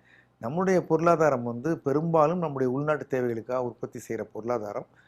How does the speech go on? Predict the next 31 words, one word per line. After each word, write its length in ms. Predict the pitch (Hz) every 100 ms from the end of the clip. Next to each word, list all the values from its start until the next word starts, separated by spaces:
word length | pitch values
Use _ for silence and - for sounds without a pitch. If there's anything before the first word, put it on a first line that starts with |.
| _ _
அதுல 300 | - 226 320
ஓரளவுக்கு 680 | 247 180 185 208 220 220 247
நாம 280 | 202 175 160
வந்து 200 | 151 180
ஒரு 140 | 160
எழுநூத்தி 760 | 151 143 139 139 143 143 143 143
எண்பது, 540 | 127 123 123 131 131
எண்ணூறு 400 | 123 131 131 120 -
கோடி, 580 | 120 117 110 107 101 - _ _ _
எண்ணூறு 340 | 127 151 151
பில்லியன் 440 | 123 151 185 185 135
டாலருக்கு 400 | 127 139 123 131
நம்ம 180 | 165 117
எக்ஸ்போர்ட் 360 | 107 - 123
பண்ணிட்டு 220 | 110 110
இருக்கோம். 280 | 101 - 104 - _ _ _ _ -
அதுல 240 | 147 208
எல்லா 340 | 180 165 208
நாடுகளுடைய 480 | 196 202 214 196 170
எக்ஸ்போர்ட்டும் 400 | - 170 156 196
இன்டாக்ட் 380 | 147 127 139 139
இருக்கு. 360 | 110 107 113 - _ _ _ _
ஒரே 240 | 117 151
ஒரு 180 | 208 208
நாடு 280 | 165 156 143
வந்து 180 | 139 202
அமெரிக்காவுக்கு 520 | 147 156 160 147 123
அனுப்புற 260 | 120 139 131
ஒரு 180 | 123
எழுபது 300 | 131 160 170
எண்பது 300 | 139 131 120